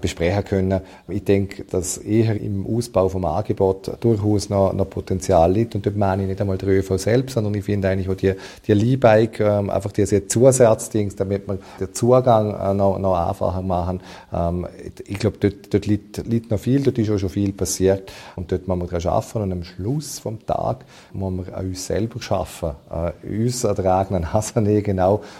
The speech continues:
und halt an unserer Einstellung arbeiten. Dagmar ist dort ein super Beispiel. Sie kommt beispielsweise immer mit dem Bus am Landtagssitzung, wenn ich weiss. Und, und ich glaube, dort müssen wir uns einfach auch selber, und ich gehöre dort auch dazu. Ich meine, ich fahre zwar ein Elektroauto, aber meine Güte, ich könnte viel mehr noch mit dem Velo kommen.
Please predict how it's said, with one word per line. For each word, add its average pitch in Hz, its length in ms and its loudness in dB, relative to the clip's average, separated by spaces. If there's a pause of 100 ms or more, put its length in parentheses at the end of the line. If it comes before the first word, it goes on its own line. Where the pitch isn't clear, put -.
(100)
und 101 180 -2
halt 98 180 2
an 95 60 4
unserer 92 220 0
Einstellung 107 720 0
arbeiten. 101 380 4
Dagmar 101 320 4
ist 92 160 -4
dort 92 160 -2
ein 90 60 -4
super 104 300 -6
Beispiel. 98 460 2
Sie 92 80 -6
kommt 92 220 -6
beispielsweise 92 580 -4
immer 156 340 6
mit 120 240 2
dem 107 140 -2
Bus 117 380 -2 (260)
am 95 200 0
Landtagssitzung, 123 960 2
wenn 110 200 -2
ich 110 60 0
weiss. 104 360 4 (340)
Und, 101 260 -2
und 104 160 -4
ich 101 60 -2
glaube, 101 160 -4
dort 98 140 -6
müssen 98 140 -2
wir 98 60 0
uns 95 120 -2
einfach 98 160 -4
auch 101 80 -2
selber, 92 420 -2 (160)
und 104 140 -6
ich 107 100 -4
gehöre 107 300 0
dort 101 240 -2
auch 98 120 -4
dazu. 92 460 0
Ich 85 80 -4
meine, 92 340 -2
ich - 120 -20
fahre 90 240 2
zwar 85 200 -4
ein 85 80 -2
Elektroauto, 87 800 -4
aber 87 220 -6
meine 87 340 -6
Güte, 92 320 -6 (320)
ich 104 80 -14
könnte 92 320 -2
viel 107 300 -2
mehr 98 300 0
noch 95 120 -2
mit 92 120 -4
dem 87 80 -6
Velo 107 260 2
kommen. 123 260 2